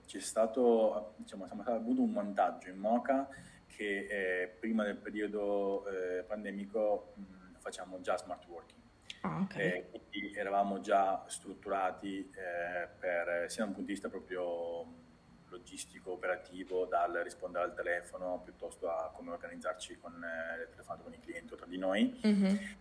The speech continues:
Speaker 1: Ehm, quindi un po', eh, è stato un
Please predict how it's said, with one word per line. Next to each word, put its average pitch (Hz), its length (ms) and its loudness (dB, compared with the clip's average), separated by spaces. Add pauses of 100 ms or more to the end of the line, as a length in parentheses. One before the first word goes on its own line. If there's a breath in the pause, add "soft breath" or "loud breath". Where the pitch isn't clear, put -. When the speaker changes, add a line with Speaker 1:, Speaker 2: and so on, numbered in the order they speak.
(280)
Speaker 1:
Ehm, 95 440 6
quindi 110 180 8
un 113 300 8
po', 139 680 12
eh, 98 300 2
è - 60 -2
stato 104 200 -2
un 104 460 0